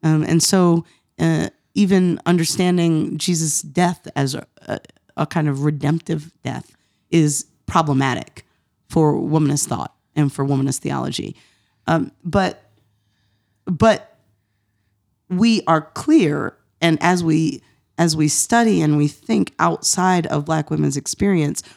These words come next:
we think specifically about the ways that that experience has so often and too often and disproportionately carried us through experiences of suffering, experiences of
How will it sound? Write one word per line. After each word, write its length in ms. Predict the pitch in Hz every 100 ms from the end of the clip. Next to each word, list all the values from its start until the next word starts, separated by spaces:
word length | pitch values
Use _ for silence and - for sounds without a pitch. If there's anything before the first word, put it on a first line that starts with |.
| _ -
we 120 | 160
think 400 | - 202 185 -
specifically 960 | - 151 - - 196 185 - 147 143 -
about 640 | 147 143 180 185 151 - _ _ _ _ _ -
the 140 | 160
ways 500 | 160 160 185 202 165
that 180 | 160 165
that 160 | 160 156
experience 520 | 151 - 175 165 151
has 300 | 175 147 147 - _
so 380 | - - 214 214
often 460 | - 135 131 135 135
and 300 | - 147 147
too 260 | - 240 -
often 460 | 143 135 135 143
and 200 | 135 139
disproportionately 1000 | 156 151 - - 202 202 151 151 143 139 - _ _
carried 360 | - 196 185 170
us 180 | 147 -
through 220 | 165 147
experiences 600 | - - 143 143 - 131
of 140 | 131
suffering, 580 | - 139 139 139 135 143 _ _ _ _ _ _ _ -
experiences 760 | 143 - 165 151 147 143 139
of 320 | - 139 131